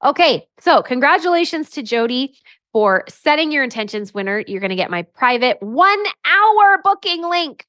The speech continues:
so that we can have an hour together and everything. I love this community. Thanks for welcoming everybody there. I'm so excited that everyone is here. Um, and we are gonna get to Team Call Tuesday today. It's gonna be amazing. Couple of things to keep in mind.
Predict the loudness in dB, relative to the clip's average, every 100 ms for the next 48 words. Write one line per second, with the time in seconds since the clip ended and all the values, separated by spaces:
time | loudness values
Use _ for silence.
0 | _ _ -10 -8 -10 -8 -8 -2 -2 -2
1 | -6 -4 -2 -2 -4 -10 -4 -2 -2 -4
2 | -6 -20 _ -8 -6 -2 -2 -2 -4 -4
3 | -6 -4 0 2 2 0 -4 -6 -4 -2
4 | 0 0 0 -4 -4 -2 2 2 0 -8
5 | -6 -6 -6 -6 -6 -6 -4 -2 -2 -4
6 | -8 -8 -8 -8 -6 -4 -2 -6 -10 -20
7 | _ -4 -4 -2 -2 -2 -4 -6 -6 -2
8 | -2 -2 -8 -20 _ 0 0 0 -4 -4
9 | -4 -6 -4 -4 -2 -4 -2 -4 -4 -8
10 | -8 -6 -2 -2 -2 2 2 2 0 -2
11 | 0 -4 -4 -4 -4 0 2 2 -2 -8
12 | -10 -6 -6 -2 -2 -2 -4 -4 -6 -10
13 | -20 _ _ -2 -2 0 -2 0 -4 -4
14 | -6 -10 -10 -4 -4 -2 -2 0 2 2
15 | 0 -8